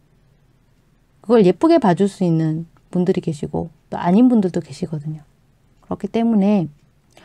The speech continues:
오늘은 주변에서 보는 사람들이 많다는 것을 항상 인식을 하시는 것이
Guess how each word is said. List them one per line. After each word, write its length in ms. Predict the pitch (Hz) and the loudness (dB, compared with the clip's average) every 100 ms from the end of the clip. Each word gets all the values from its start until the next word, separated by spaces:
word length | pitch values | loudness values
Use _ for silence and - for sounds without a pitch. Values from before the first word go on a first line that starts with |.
| _ _ - | _ _ -4
오늘은 500 | 165 160 196 277 330 _ _ _ _ | -2 0 0 0 -2 _ _ _ _
주변에서 440 | 185 185 202 196 | -2 0 0 0
보는 300 | - 190 208 | 0 4 4
사람들이 380 | 226 240 233 208 | 4 2 2 0
많다는 480 | 156 151 175 226 208 | -2 -4 -2 -2 -2
것을 220 | 175 185 | -4 -10
항상 360 | - 269 262 - | -4 -2 -2 -2
인식을 460 | 175 170 214 185 | -2 -2 0 -2
하시는 440 | 175 254 - 240 185 | -2 -6 -2 -2 -2
것이 400 | 165 - 170 | -6 -10 -12